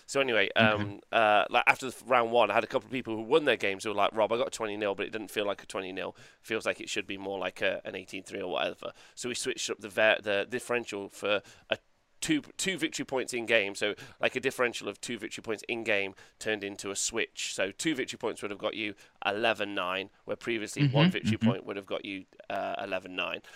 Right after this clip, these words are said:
Speaker 1: So we switched that up, and it seemed to work quite well 'cause we didn't get a lot of twenty ohs over the course of the day. We got a lot of, like, eighteen, seventeen, sixteens,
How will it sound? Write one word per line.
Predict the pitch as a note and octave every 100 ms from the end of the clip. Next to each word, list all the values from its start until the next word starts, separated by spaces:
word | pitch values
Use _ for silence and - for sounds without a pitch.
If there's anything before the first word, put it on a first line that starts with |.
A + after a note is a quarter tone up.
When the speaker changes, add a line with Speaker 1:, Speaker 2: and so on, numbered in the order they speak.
| - - -
Speaker 1:
So | E3
we |
switched | D#3 G#3+ G3
that | B2+
up, | B2 B2 C3
and |
it | C3+
seemed | - E3
to | C#3+
work | C3 -
quite | - A2+
well | D3 C3+
'cause | -
we | C#3
didn't | E3
get | D#3 C3
a |
lot | C3+ C3 D3
of | - -
twenty | D3+ C#3+ C#3
ohs | D#3 -
over | D#3 A2+
the | A2+
course | - C3 -
of | A2+
the |
day. | - C#3+ D#3
We | C#3
got | A#2
a | A2+
lot | A#2+ -
of, | G#2
like, | G#2+ F#2+ - - - _
eighteen, | A2 A#2 - G#2 G2
seventeen, | - A2 G2 F#2+ G2 G2 G2
sixteens, | - - - - F#2 F2 -